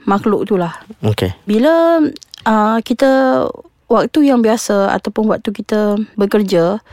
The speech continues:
Speaker 1: sebagai aktivis paranormal, dia satu benda yang berbeza. Mungkin waktu biasa ni kita lebih leka. Kita tak ingat apa.
Speaker 2: Mhm.
Speaker 1: Tapi bila kita bekerja ni, time kita tengah bekerja ni, kita alert dengan satu-satu benda tu.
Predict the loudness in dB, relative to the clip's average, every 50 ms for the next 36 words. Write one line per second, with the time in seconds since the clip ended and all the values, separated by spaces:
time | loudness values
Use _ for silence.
0 | -20 -20 -20 _ _ -10 -4 -2 0 0 0 0 -2 -4 -4 -6 -4 -4 -4 -4
1 | -4 -4 -2 0 0 0 0 0 0 0 -2 -2 -4 -6 _ _ -2 0 0 0
2 | 0 0 0 2 2 2 4 4 2 2 2 2 0 2 2 0 0 0 -2 -2
3 | -2 -4 -8 -18 -20 -20 -20 -20 -16 -6 -4 -2 0 2 2 2 2 2 2 2
4 | 2 2 2 2 2 2 2 2 0 0 2 2 2 4 2 2 2 2 4 2
5 | 2 0 -4 _ _ _ _ _ _ 0 2 2 2 2 0 0 2 2 2 0
6 | -4 -8 _ _ _ -20 -20 -20 -20 -20 _ -4 -2 0 2 2 2 2 2 2
7 | 2 2 2 0 0 0 0 2 2 2 0 0 -4 -8 _ -4 -4 -2 -2 0
8 | -2 -2 0 2 2 2 2 2 2 2 0 0 -2 -2 -2 -2 0 2 0 2
9 | 2 4 4 4 4 4 2 2 0 0 _ 0 0 2 2 0 0 0 0 0
10 | 0 0 0 2 2 2 2 0 0 0 2 2 2 2 2 2 0 0 -2 0
11 | 2 2 4 4 4 2 2 0 -4 -8 -20 -20 -20 -20 -20 -20 -10 -2 0 2
12 | 4 4 2 2 2 0 2 2 2 2 2 0 0 0 0 -2 0 2 2 2
13 | 4 4 2 2 2 2 2 0 0